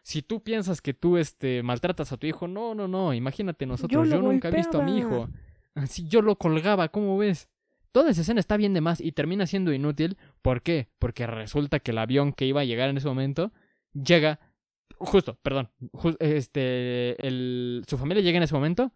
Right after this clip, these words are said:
Speaker 1: cuando está llegando su mamá y todos se reúnen.
Speaker 2: Sí.
Speaker 1: Está bien tonto,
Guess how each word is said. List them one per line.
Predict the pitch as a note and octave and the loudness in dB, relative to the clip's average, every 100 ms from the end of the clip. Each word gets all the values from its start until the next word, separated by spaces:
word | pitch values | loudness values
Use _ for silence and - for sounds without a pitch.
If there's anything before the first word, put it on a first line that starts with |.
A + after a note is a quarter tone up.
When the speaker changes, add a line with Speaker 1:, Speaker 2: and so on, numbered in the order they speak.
| _ | _
Speaker 1:
cuando | A#2+ A#2+ | -6 -2
está | E3 | 0
llegando | E3 E3 | 0 0
su | C3 | -2
mamá | B2+ F3 | -2 -4
y | C3+ | -4
todos | - C3+ | 0 0
se | B2 | -2
reúnen. | A2+ A2 G#2 A2 _ - | -8 -8 -10 -14 _ -8
Speaker 2:
Sí. | C4+ A#3+ A3+ - _ _ | -2 -2 -4 -14 _ _
Speaker 1:
Está | - F#3+ | -4 0
bien | G3 F#3 | 2 2
tonto, | G3 D3+ A#2+ | 0 -2 -6